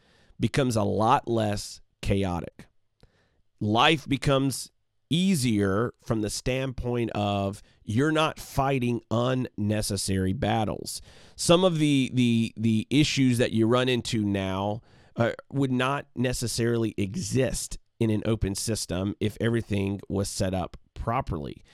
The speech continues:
Instead, your focus would be on the field. You would be trying to figure out, "How can we do what we do better? How can we take the next step so that our club, whether it's at the, the, the first team level,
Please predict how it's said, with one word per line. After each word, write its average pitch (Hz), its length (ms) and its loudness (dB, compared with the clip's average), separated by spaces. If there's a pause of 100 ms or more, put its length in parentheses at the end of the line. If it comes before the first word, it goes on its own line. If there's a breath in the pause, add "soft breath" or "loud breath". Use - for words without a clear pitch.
(320 soft breath)
Instead, 180 540 0
your 143 100 0
focus 170 420 0
would 104 100 -2
be 113 160 0
on 131 160 0
the 127 80 0
field. 120 460 -4
You 110 160 0
would 135 120 -4
be 131 120 -4
trying 135 460 -4
to 135 60 -2
figure 107 400 -2
out, 98 240 -2
"How 117 320 -2
can 135 280 -2
we 120 220 0
do 101 280 0
what 98 300 -2
we 107 180 0
do 92 300 -2
better? 110 480 -4 (360 soft breath)
How 131 260 2
can 147 200 -2
we 139 120 -2
take 127 280 -4
the 120 100 -2
next 117 260 -4
step 107 280 -4
so - 140 -6
that 95 260 -4
our 135 240 0
club, 101 520 -4 (440 soft breath)
whether 120 380 0
it's 113 180 -4
at 104 220 -4
the, 92 320 -2
the, 92 340 -2
the 87 120 -4
first - 340 0
team 147 180 2
level, 123 540 -2